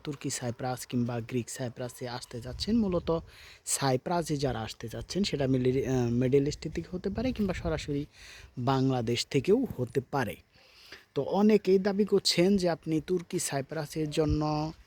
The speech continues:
already পাসপোর্ট জমা দিতে চাচ্ছেন কিংবা দিয়ে ফেলেছেন, কিন্তু আপনার কাছ থেকে এজেন্সি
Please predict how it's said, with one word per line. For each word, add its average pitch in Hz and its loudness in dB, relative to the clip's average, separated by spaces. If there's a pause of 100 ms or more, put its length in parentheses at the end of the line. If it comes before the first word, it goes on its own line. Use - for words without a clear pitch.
(440)
already 147 2
পাসপোর্ট 147 -4
জমা 147 2
দিতে 131 -2
চাচ্ছেন 139 0
কিংবা 127 -2
দিয়ে 143 2
ফেলেছেন, 139 0
কিন্তু 240 -2
আপনার 208 -6
কাছ 127 -4
থেকে 170 0 (680)
এজেন্সি 151 4